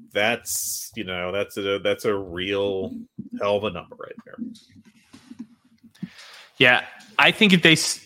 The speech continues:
Speaker 2: uh, sell sixty percent of the tickets that they did, this is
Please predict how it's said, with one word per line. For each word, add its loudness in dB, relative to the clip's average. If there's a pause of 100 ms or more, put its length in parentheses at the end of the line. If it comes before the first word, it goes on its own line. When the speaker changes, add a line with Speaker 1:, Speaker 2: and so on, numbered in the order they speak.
(140)
Speaker 2:
uh, 8
sell 6
sixty 2
percent 4
of 2
the 0
tickets 0
that 4
they 4
did, 4 (140)
this -2
is -2